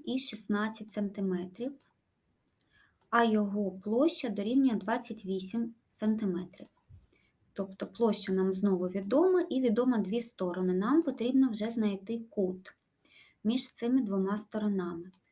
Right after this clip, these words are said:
Так само у нас є формула для обчислення площі трикутника через синус кута. В цю формулу ми підставляємо все, що маємо, отримаємо одну невідому, це буде синус Б.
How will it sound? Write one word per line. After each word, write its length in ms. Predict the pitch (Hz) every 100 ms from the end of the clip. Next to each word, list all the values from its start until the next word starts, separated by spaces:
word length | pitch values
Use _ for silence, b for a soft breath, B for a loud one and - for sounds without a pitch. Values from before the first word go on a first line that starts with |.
| _ _ -
Так 200 | 302 320
само 400 | - 226 240 247
у 40 |
нас 300 | 208 233 -
є 60 | 214
формула 540 | - 214 254 285 262
для 200 | 214 202
обчислення 580 | 196 - 214 - 202 196
площі 480 | 196 220 190 - -
трикутника 600 | - 190 254 277 302 294
через 420 | 262 - 233 247 240 -
синус 640 | - - 208 196 202 -
кута. 500 | - 190 - 175 196 - - _ _ b b b b
В 40 | -
цю 140 | 269
формулу 480 | - 226 202 190 190
ми 100 | 214
підставляємо 840 | 214 - - 214 208 214 196 185 180
все, 280 | - 208 185
що 280 | - 196
маємо, 580 | 185 190 185 196 240 285
отримаємо 800 | 226 220 254 233 196 190 185 190 202
одну 380 | 196 208 214 190
невідому, 720 | 190 190 185 185 185 220 254
це 140 | - 208
буде 280 | 180 185
синус 560 | 185 - 226 185 180 185
Б. 400 | 180 190 180